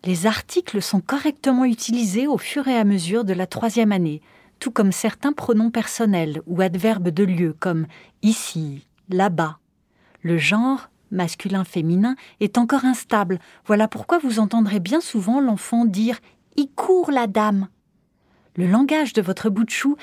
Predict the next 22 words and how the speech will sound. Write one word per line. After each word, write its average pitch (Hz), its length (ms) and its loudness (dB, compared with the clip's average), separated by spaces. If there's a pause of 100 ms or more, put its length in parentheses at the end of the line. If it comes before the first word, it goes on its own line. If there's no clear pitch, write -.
(120)
est 180 160 -2
encore 240 320 2
très 254 500 0
égocentrique, 175 840 -4 (200)
avec 196 220 0
beaucoup 277 500 0
d'allusions 220 580 2
narcissiques. - 880 -6 (420)
Vers 165 220 -2
deux 208 320 0
ans, 226 160 0 (260)
pour - 180 -4
parler 240 360 0
de 190 120 2
lui 175 480 -4
ou 170 100 -4
d'elle, 180 460 -4 (240)
l'enfant 226 420 2
utilisera 220 600 0
le 208 120 2
pronom 196 420 2
moi. 175 480 0